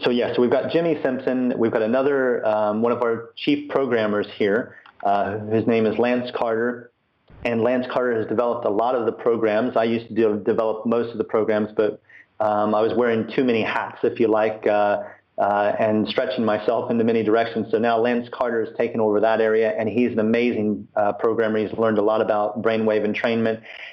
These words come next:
and, uh, n-, you know, neuroscience, et cetera. And then we have another, uh, uh, one of our explorers, Ladrin Bex, who we all make this big contribution, uh, to the Pandora Star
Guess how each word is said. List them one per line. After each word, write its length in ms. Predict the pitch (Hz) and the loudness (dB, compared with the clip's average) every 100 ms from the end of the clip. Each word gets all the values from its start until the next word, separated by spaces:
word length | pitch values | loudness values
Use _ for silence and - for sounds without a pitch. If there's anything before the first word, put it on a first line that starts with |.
| - | -4
and, 320 | 104 101 101 | 0 2 4
uh, 180 | 101 98 | 4 4
n-, 220 | 101 113 113 | 4 2 2
you 100 | 113 | 2
know, 80 | 101 | 4
neuroscience, 760 | 107 113 113 110 110 107 107 | 4 4 4 2 0 -2 -4
et 120 | 107 - | -4 -2
cetera. 420 | 113 - 110 95 - - - | -2 0 -2 -2 -10 -10 -2
And 100 | 127 | 2
then 120 | 139 | 2
we 80 | 135 | 2
have 160 | 131 | 2
another, 500 | 117 135 131 127 120 | 2 2 2 2 2
uh, 20 | |
uh, 600 | 117 110 107 - 123 117 | 2 2 0 -2 -2 2
one 160 | 120 120 | 2 2
of 80 | 110 | 0
our 60 | |
explorers, 480 | 110 - 117 113 110 - | -2 0 2 4 2 0
Ladrin 420 | 127 120 113 110 104 | 0 0 0 -2 0
Bex, 320 | 117 110 - - - | 0 0 -6 -16 -4
who 420 | 127 120 120 120 120 - - _ | 2 4 4 2 -2 -16 -20 _
we 160 | 123 139 | 0 2
all 320 | 143 156 147 | 2 0 0
make 220 | 135 135 | -2 -2
this 100 | 123 117 | -4 0
big 220 | 139 131 | -2 0
contribution, 1000 | 143 127 127 107 120 120 113 107 107 - | -2 -2 -2 0 0 2 0 0 -2 0
uh, 340 | 110 107 107 107 - | 2 2 2 -2 -2
to 500 | 139 135 127 123 123 - | 0 2 2 2 -2 -2
the 120 | 120 | -2
Pandora 400 | 120 123 120 113 | -2 0 0 0
Star 180 | 113 110 | 0 0